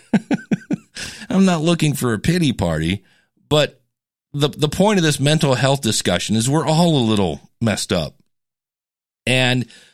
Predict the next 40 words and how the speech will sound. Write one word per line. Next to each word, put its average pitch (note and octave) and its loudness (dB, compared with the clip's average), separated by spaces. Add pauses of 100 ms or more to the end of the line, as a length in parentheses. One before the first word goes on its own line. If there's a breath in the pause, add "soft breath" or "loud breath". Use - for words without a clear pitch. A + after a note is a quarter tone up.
(160 loud breath)
flash D#3+ 0
forward C3 0
to B2 0
about G3+ -2 (960)
fourth, F3+ 0 (100)
fifth D3+ 0
grade, B2 0
something D3 0
like A2+ 0
that. F#2 0 (380 soft breath)
And C#3 2
my C3 2
dad, B2+ 0
when B2 0
I A#2+ 2
was A2+ 0
five C3+ 0
years C3 2
old, G#2 0
again, A2 0
not C#3+ 2
looking C3+ 2
<laughs> - -4
for - -2
a G#2 -4
pity B2 -2
party, F2 -2 (460 loud breath)
my C#3+ 0
dad E3 2
temporarily C#3+ 2
started G#2+ -2
being A2 2
a G2 2
long-distance G#2+ 0
truck - -2
driver E2 -2
when E2+ -2
I F2 -2
was E2 -4
five. - -4